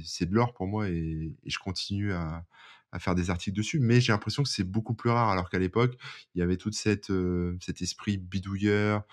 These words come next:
euh, on détourne les trucs, on essaie de trouver, euh, voilà, y a, y a, on met les, plus les mains dans le cambouis. Maintenant, en tout cas, moi, j'ai beaucoup plus de mal à, à trouver ça. Alors, il y a, il y a encore Linux, heureusement, qui permet de faire pas mal de choses et de bidouilles, mais, euh, mais d'une manière générale,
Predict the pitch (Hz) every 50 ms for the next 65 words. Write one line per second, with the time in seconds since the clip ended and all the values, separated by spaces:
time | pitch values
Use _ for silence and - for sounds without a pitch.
0 | - - - _ _ - - 90 87 87 87 87 87 87 87 87 87 82 - 87
1 | 90 87 87 92 92 - 101 95 92 95 92 - - - 101 101 101 101 98 -
2 | - 95 90 87 - - 90 92 85 - - - 92 90 92 95 98 95 98 95
3 | 98 95 95 92 90 90 87 87 87 95 98 95 95 92 - - _ _ - -
4 | - - - - 90 95 95 95 92 - - - - - 104 98 101 98 98 92
5 | - 98 98 110 117 120 - - - - - - - _ _ - 98 98 95 -
6 | 123 123 131 131 131 131 127 127 - 90 - 95 - 113 110 110 107 101 - 90
7 | 87 92 107 107 117 113 - - 107 98 107 104 104 110 113 110 98 92 87 87
8 | - - 85 85 - - 92 95 92 - - 123 123 113 90 87 87 87 87 87
9 | 87 90 90 87 85 - 98 95 101 104 113 117 120 - - 85 85 85 85 92
10 | 101 107 104 - - - 87 80 87 92 90 - - 85 - - 85 87 85 87
11 | 87 87 82 - - 98 95 - 87 82 82 90 92 107 120 117 107 92 90 85
12 | - - - - - - - _ _ _ - 87 87 85 85 85 85 85 85 85
13 | 85 85 85 87 87 90 92 90 - _ _ - 90 92 95 92 98 101 107 113
14 | 117 117 110 101 117 117 113 101 90 95 101 107 120